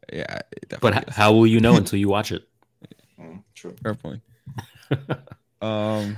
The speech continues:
Speaker 1: yeah.
Speaker 2: Yeah. So anyway, that's, that's, you know, a couple of the highlights from Goodwood. Um, there was a ton of stuff there. I still actually have to catch up on some YouTube videos to, uh, to really understand all the stuff that happened.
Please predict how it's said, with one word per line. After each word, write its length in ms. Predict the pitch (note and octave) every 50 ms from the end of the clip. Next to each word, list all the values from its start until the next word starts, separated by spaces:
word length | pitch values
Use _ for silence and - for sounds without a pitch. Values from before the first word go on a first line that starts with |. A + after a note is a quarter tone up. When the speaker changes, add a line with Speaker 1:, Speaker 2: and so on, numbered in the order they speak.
| - - - - - - _ _ _ _ _ _ _ _ _ _
Speaker 1:
yeah. 160 | - A#2+ C#3+ D3 - _ _ _ _ -
Speaker 2:
Yeah. 200 | C3+ D3 C#3 A2
So 400 | - - C#3+ C3 B2 B2 B2 A#2+
anyway, 320 | - C3 B2 A#2+ A#2 A2+ G#2+
that's, 300 | A2 A2+ A2 - - -
that's, 360 | - A2+ G#2+ G#2 - - -
you 80 | A2
know, 240 | G2+ G2 F#2+ F#2+ - -
a 60 | G#2
couple 240 | - - A#2 A2 A2+
of 40 | G#2
the 100 | G#2 F#2
highlights 300 | G2 G#2 G2+ G2+ G2 -
from 140 | - F2+ D#2+
Goodwood. 540 | F#2 F#2+ F#2 F#2 F#2 F#2 F#2 F#2 F2+ G2+ - -
Um, 540 | G2 F#2 F2+ F2+ F2 F2 F2 E2+ E2 F#2 - _ _ -
there 100 | D3 D3+
was 140 | C#3 G#2
a 40 | G2+
ton 160 | - G#2+ G2
of 80 | F#2+ F2
stuff 240 | - - F2+ E2+ - -
there. 380 | F#2 F#2 F2+ F2+ F2 F2 - - - - - _ -
I 100 | A2 A2
still 220 | G#2+ - C#3+ B2+
actually 280 | A#2 A2+ G2 - A#2 G2
have 120 | F#2+ -
to 80 | - G#2
catch 300 | - - F#2+ F#2 - -
up 180 | F#2 F2+ -
on 140 | F2+ E2+ F2
some 160 | - - F2
YouTube 340 | F2 F2 F2+ - - F#2+ F2
videos 420 | F2 F#2 F2+ F2+ F2 F2+ F2 - - - -
to, 220 | - E2+ E2 E2
uh, 200 | E2 E2 D#2+ D2+ _ _ _ _ _ _ _ _ _ _ _
to 120 | - - G2+
really 340 | G2 F#2+ F2+ F2 E2+ E2 _ _ _ _
understand 520 | - G#2+ F#2+ F2+ - - G#2 F#2+ F#2+ F#2 F2+
all 180 | F#2 F#2 G2
the 80 | F#2+ F#2
stuff 220 | - - G2 -
that 120 | - F#2+ F2+
happened. 400 | F#2+ F#2+ - - F#2+ F#2+ F2+